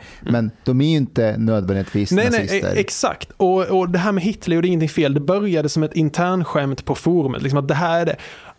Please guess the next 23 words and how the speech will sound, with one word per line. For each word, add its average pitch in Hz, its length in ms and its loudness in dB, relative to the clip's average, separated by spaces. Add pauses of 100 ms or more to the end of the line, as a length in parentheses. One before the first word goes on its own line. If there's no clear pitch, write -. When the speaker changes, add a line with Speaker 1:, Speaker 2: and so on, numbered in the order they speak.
(160)
Speaker 1:
absolut 170 840 0
värsta 156 340 -2
vi 139 80 -2
kan 139 140 -2
säga. 151 280 0
Det 160 100 0
här 185 140 0
är 190 100 0
motsatsen 175 1160 0
till 151 140 0
vad 143 240 0
som 151 120 -2
kan 147 140 -2
anses 151 480 0
normalt 139 580 0
att - 120 -8
säga. 147 240 0
Det 139 80 0
här 165 140 2
är 160 40 0
det 160 60 2
mest 160 520 -2
chockerande 73 960 -4